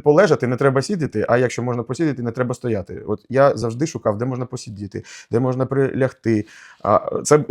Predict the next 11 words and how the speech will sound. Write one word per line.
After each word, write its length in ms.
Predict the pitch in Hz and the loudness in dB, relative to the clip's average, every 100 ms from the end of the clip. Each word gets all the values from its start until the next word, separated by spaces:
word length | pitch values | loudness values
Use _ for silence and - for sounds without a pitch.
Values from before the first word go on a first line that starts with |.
| 113 104 | -2 0
і 60 | |
це 160 | - 175 | 4 4
була 220 | 160 151 | 6 4
така 480 | 160 139 147 - 120 | 4 4 4 4 2
мета. 420 | 123 156 151 95 | 2 6 4 4
Ось 260 | 110 110 - _ _ _ _ - | -2 -4 -6 _ _ _ _ -8
зранку, 600 | 101 135 139 113 107 - - | 2 4 4 2 -4 -4 -6
як 220 | 117 123 | -2 0
можна 240 | 123 123 | 0 -2
пізніше 480 | 113 - 110 120 110 | -4 -4 -2 -2 -2
встати, 540 | - - 101 95 165 | -4 2 2 2 -4